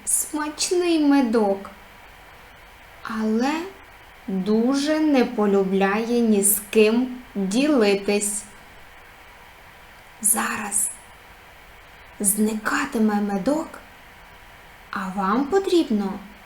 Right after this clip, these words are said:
промовити звук Е. Якщо маленька банка меду зникне, промовте звук Е тихо.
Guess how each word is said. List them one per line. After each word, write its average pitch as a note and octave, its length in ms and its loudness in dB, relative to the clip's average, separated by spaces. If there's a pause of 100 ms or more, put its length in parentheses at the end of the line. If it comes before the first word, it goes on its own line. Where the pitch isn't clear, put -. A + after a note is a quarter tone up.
(580)
промовити C#4 680 -2
звук A3 680 -4 (460)
Е. G#3 180 -6 (920)
Якщо A3 640 -6 (1200)
маленька G#3 840 -6
банка C4 480 -2 (420)
меду C4 760 0 (280)
зникне, B3+ 640 0 (500)
промовте G3 600 -6
звук F#3+ 420 -8
Е B3+ 120 -6 (500)
тихо. G3+ 440 -8